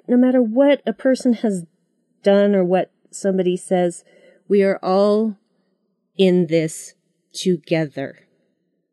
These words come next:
We are all part of the human race.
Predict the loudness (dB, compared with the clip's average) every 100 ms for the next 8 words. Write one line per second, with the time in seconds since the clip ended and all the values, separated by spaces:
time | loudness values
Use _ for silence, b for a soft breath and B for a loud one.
0 | 0 2 4 0 -2 -2 2 2 0 -4
1 | _ _ _ -2 0 0 -4 -8 -4 -2
2 | -4 -10 -12 -4 0 0 0 -4 -10 -12
3 | -12 -12 -18 -20